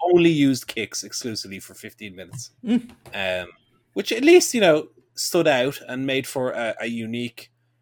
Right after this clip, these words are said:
Speaker 1: story. And I, the storytelling in that match was actually quite good.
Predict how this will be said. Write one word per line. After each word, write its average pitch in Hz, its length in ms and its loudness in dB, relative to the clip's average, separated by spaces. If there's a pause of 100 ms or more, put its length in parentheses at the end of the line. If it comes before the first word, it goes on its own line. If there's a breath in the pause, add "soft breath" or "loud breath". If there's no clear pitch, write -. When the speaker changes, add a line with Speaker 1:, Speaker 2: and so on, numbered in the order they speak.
Speaker 1:
story. 113 640 0
And 113 120 -6
I, 143 80 -2
the 143 140 -8
storytelling 208 580 2
in 120 40 -6
that 113 120 -6
match 101 160 -10
was 98 80 -14
actually 92 280 -10
quite 90 280 -12
good. 85 280 -18